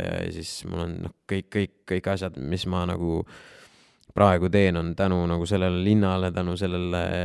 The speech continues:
nendele kohtadele, kus ma siis käisin, seal tegin, on ju, möllasin, siis ma nagu mingil määral tahaks kunagi tulevikus midagi siis nagu vastu anda ka, et seal kas või, kas või kuidagi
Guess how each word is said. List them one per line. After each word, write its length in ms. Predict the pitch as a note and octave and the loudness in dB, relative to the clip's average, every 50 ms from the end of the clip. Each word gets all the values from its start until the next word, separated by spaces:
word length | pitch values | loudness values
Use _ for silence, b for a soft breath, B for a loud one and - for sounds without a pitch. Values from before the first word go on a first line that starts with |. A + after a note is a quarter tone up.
| F2 F2+ F2 F2 F2 E2+ E2+ F2 - | -2 -2 -2 -2 -2 -2 -2 -2 -2
nendele 240 | - F#2 F#2 F2 E2+ | -2 -2 -2 -2 0
kohtadele, 400 | E2+ G2+ G2+ F#2+ - F2 E2+ F#2 | 2 4 4 4 2 -2 -2 -2
kus 160 | F2 F#2 F#2 | -2 -2 -4
ma 140 | G2 F#2 F2 | -4 -4 -4
siis 160 | E2+ D#2+ - - | -6 -8 -4 -2
käisin, 320 | G2+ G#2 G2+ F#2 F#2+ F#2 | 0 0 2 2 0 -2
seal 160 | F2 F#2 F#2 | -2 -4 -4
tegin, 380 | F2 G2 G2+ F2+ F#2 F2+ F2 F2 | -2 0 0 0 0 0 0 0
on 180 | F2 F2 E2+ E2+ | -2 -2 -2 -4
ju, 60 | F#2 - B B B B B B B B B - | -6 -6 B B B B B B B B B 2
möllasin, 580 | G#2+ A2 G#2 F#2+ F#2 E2+ - F#2+ F2+ F2+ F2+ F2 E2 | 2 4 4 4 2 0 -2 -4 -4 -4 -4 -4 -6
siis 160 | F2+ F2 F#2 | -6 -6 -2
ma 140 | G2+ F#2+ F#2 | 0 2 2
nagu 180 | F#2 F2 F2 F2 | 2 2 2 0
mingil 300 | F#2 G2 G2 F#2 F#2 F2 | 0 2 2 2 2 2
määral 260 | F2+ F2+ F2 F#2 F#2 | 2 0 0 -2 -2
tahaks 460 | - F#2+ F#2+ F#2+ - - - - - _ _ _ _ _ _ - - - - | -4 -4 -4 -4 -8 -8 -10 -12 -12 _ _ _ _ _ _ -20 -18 -12 -6
kunagi 320 | - G2+ F#2+ F#2 F2 F2+ E2+ | -4 -2 -2 -2 -2 0 2
tulevikus 460 | G2+ G2 F#2 F2 E2+ E2 - F#2 G2+ | 4 4 4 4 2 0 -2 -4 -2
midagi 380 | G2 F#2+ F#2 F#2 F2 E2+ F2 E2+ - | 0 0 2 2 0 -2 -4 -6 -8
siis 180 | - - - G2+ | -10 -10 -6 -2
nagu 200 | G2 F#2 E2+ F2+ | -2 -2 -2 0
vastu 340 | F2+ F#2+ G2 - - - F#2+ | 0 0 0 0 -2 -6 -6
anda 160 | F#2+ F#2 F#2 F2 | -4 -2 -2 0
ka, 120 | F#2+ F2+ F#2 F#2 | 0 0 0 -2
et 100 | - - | -6 -10
seal 140 | - - - | -12 -8 -8
kas 140 | F#2 - - | -8 -8 -6
või, 140 | - F#2+ - _ _ _ - | -6 -8 -8 _ _ _ -6
kas 200 | - A2 G2+ G2 | -4 -2 0 0
või 100 | G#2+ F#2+ G2+ | 2 4 4
kuidagi 340 | G2+ G#2+ G#2 F2+ F#2 F#2+ | 6 6 6 4 4 2